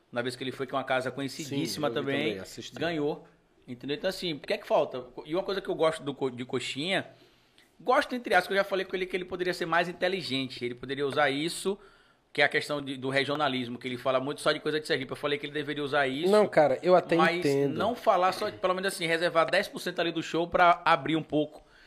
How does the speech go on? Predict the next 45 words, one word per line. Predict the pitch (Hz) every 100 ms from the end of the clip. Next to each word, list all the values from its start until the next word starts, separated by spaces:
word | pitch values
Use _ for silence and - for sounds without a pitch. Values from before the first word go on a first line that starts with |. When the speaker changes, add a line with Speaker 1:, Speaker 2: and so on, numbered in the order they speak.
| -
Speaker 1:
Só | -
Speaker 2:
Olha. | 151
Speaker 1:
que | 175
ele | 170
de-, | 170
e |
eu | 175
entendi | 226 254 165 175
o |
que | 170
ele | 160
me | 156
explicou | - 139 - 127
também. | 127 117 120 165 -
Speaker 2:
Eu | 120 123
não |
sei | 123 120
se | -
é |
o | 127
mesmo | 107 104 104
que | -
eu | 131
entendo. | 131 92 87
Speaker 1:
Vamos | 147 165
lá, | 135 98
pra | - 120
ver | 117 113
se | 117
é. | 90 - - _ -
Speaker 2:
Veja | 135 127
bem, | 95 76 _ _ _ - -
ah, | 113 127 123 123 123
por | 175 -
que | 196
falar | - 160 139
de | 127 123
Sergipe | - 120 113 - 120 120
fora? | 110 - 123 98 85 82 - _ _ _ _ _ _ _ _ -
É | 113
levar | 120 107 117
o | 143
nome, | 110 92 90 90 _ _ _
fato. | - 95 78 - - 85 _ _ _ _
Porra, | - 107 98